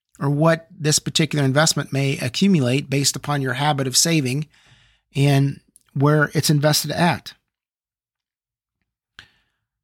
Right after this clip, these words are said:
And so it systematizes your approach to your financial plan, which ultimately helps you stay on track. And the last point that I'll make on systematizing your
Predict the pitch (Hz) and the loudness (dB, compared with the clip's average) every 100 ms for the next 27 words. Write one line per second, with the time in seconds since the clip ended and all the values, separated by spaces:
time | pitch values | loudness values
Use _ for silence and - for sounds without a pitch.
0 | _ _ 160 127 170 160 156 - - 208 | _ _ -4 0 2 0 0 0 2 0
1 | - 139 - 135 127 120 120 123 123 113 | -2 -6 -4 -4 -2 -4 -4 -2 -2 -4
2 | - 175 127 - - 139 120 123 120 120 | -2 -2 0 0 0 0 0 0 0 -4
3 | - 120 117 117 104 120 101 92 120 131 | -4 -4 -2 -4 -6 -10 -10 -10 -4 -2
4 | - - - - 160 156 147 135 131 117 | -2 -6 -10 0 0 2 0 0 0 -2
5 | - 147 147 - 117 110 117 113 _ _ | -2 -2 0 -2 0 -4 -6 -10 _ _
6 | _ _ _ _ _ _ _ - - 147 | _ _ _ _ _ _ _ -6 0 2
7 | 139 120 117 - 104 87 - - _ _ | 2 0 -2 -2 -4 -6 -12 -20 _ _
8 | _ _ _ _ _ _ _ _ _ _ | _ _ _ _ _ _ _ _ _ _
9 | _ _ _ - - _ 139 143 147 170 | _ _ _ -14 -14 _ -2 2 2 2
10 | 165 - 175 160 147 135 143 185 185 139 | 0 -2 -2 0 0 2 2 0 0 -2
11 | 135 - 165 - 135 - 156 180 131 123 | 0 0 0 -2 -6 -4 -2 0 0 -2
12 | 131 127 120 120 113 | -4 -2 -2 -4 -8